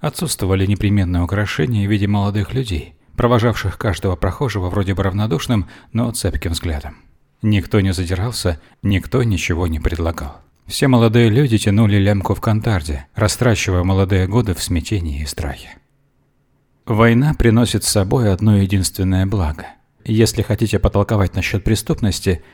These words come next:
поищите благородных патриархов, которые ещё помнят славные довоенные деньги. Правда, я всё-таки старался соблюдать известную осторожность. Во-первых, под ноги подворачивались не только дети, но и собаки, которыми улица буквально кишела.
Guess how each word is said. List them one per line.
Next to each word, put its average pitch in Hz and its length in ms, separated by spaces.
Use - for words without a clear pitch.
поищите 151 480
благородных 117 640
патриархов, 131 680
которые 131 380
ещё 110 240
помнят 139 380
славные 92 500
довоенные 80 560
деньги. 78 440
Правда, 107 320
я 104 180
всё-таки 107 380
старался 104 480
соблюдать 110 600
известную 82 460
осторожность. - 640
Во-первых, 131 640
под 156 160
ноги 113 180
подворачивались 110 800
не 117 80
только 165 320
дети, 87 320
но 92 160
и 98 60
собаки, 147 640
которыми 131 400
улица 117 420
буквально 90 440
кишела. 80 420